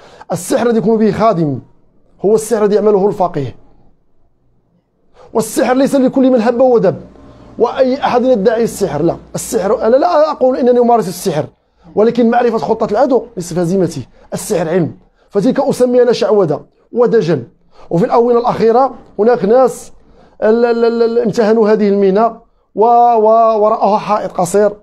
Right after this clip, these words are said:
غفر الله لنا ولهم، وهم لا ي-، لا يشافون المرضى، بل يهجنون ذلك الجن في ذلك الجسد ويزيدون الطين بالله.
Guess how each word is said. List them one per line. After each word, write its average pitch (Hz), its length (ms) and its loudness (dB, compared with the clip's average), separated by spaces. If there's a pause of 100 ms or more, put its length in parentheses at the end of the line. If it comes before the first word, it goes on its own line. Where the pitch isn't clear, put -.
(160)
غفر 202 260 0
الله 190 340 0
لنا 190 140 2
ولهم، 190 380 0 (640)
وهم 240 340 2
لا 285 80 6
ي-، 311 240 0
لا 294 120 2
يشافون 254 460 2
المرضى، 180 380 0
بل 233 300 0
يهجنون 214 540 0
ذلك 233 220 0
الجن 190 320 0
في 175 60 -2
ذلك 220 180 0
الجسد 170 340 -2 (640)
ويزيدون 233 440 2
الطين 233 320 0
بالله. 175 280 -2